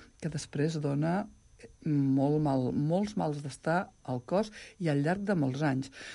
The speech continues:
Penseu que, i, eh, eh, parlo ara de casos concrets,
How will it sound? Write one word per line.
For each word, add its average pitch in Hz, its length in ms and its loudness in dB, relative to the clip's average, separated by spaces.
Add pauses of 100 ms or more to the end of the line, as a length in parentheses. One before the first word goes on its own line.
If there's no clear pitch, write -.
(100)
Penseu 180 480 0
que, 160 220 2 (920)
i, 160 260 2
eh, 147 160 2
eh, - 640 -4
parlo 160 360 2
ara 151 220 2
de 143 140 2
casos 147 360 -2
concrets, 190 640 0